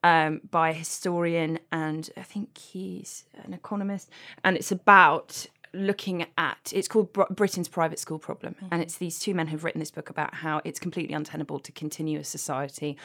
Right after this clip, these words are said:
Speaker 1: of democracy and supposed fairness and humanity, and for the private school system to still be in place when you look at the margin of discrepancy, of difference between the people who are privately educated and people who are state educated.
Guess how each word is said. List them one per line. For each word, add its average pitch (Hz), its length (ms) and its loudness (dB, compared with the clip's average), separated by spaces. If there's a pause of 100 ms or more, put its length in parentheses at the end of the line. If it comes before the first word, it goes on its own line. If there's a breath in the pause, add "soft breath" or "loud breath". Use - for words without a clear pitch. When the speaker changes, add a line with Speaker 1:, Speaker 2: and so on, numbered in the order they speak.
(220 loud breath)
Speaker 1:
of 151 100 -8
democracy 160 720 -4
and 151 160 -6
supposed 156 640 -8 (240)
fairness - 680 -6 (320 soft breath)
and 175 100 -6
humanity, 156 720 -4
and 156 120 -4
for - 120 -12
the 156 60 -10
private 156 320 -4
school 156 180 -10
system - 480 -10
to - 160 -12
still 160 180 -6
be 156 120 -6
in 151 80 -6
place 151 280 -8
when 160 140 -2
you 156 140 -2
look 165 260 -2
at - 100 -8
the 165 80 -8
margin 156 760 0 (440 loud breath)
of 170 120 -2
discrepancy, 175 680 0
of 160 80 -8
difference 156 400 -6
between 156 320 -6
the 156 60 -4
people 160 280 -6
who 151 100 -4
are 156 40 -4
privately 151 340 -6
educated 156 360 -8
and 160 120 -6
people 147 400 -6 (440 loud breath)
who 160 360 0
are 175 80 -4
state 285 240 6
educated. 165 540 -4